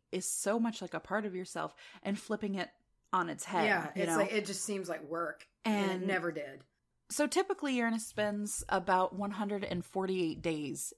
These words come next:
Speaker 1: in a, a year in retrograde.
Speaker 2: Mm-hmm.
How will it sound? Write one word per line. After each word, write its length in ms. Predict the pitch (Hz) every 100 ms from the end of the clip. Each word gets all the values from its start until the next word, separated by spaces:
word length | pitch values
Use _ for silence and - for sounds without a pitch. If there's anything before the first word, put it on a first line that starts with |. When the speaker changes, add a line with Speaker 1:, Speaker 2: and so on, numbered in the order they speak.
| -
Speaker 1:
in 280 | 160 151 - _ _ _ -
a, 80 | 170 -
a 140 | 208
year 480 | 190 190 202 160 - -
in 160 | 190
retrograde. 560 | 165 156 - - 190 180
Speaker 2:
Mm-hmm. 200 | 165